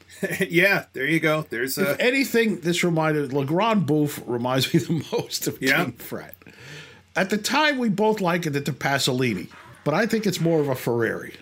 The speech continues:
Speaker 1: Yeah, yes, absolutely. Absolutely. Yeah, and, and just, uh, and just funny to see how, yeah, this,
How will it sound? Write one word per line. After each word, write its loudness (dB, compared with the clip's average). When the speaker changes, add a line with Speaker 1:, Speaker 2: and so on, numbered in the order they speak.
Speaker 1:
Yeah, 4
yes, 2
absolutely. 2
Absolutely. -4
Yeah, 2
and, 0
and 4
just, 2
uh, 2
and 0
just 4
funny -4
to 0
see 0
how, 0
yeah, 2
this, 0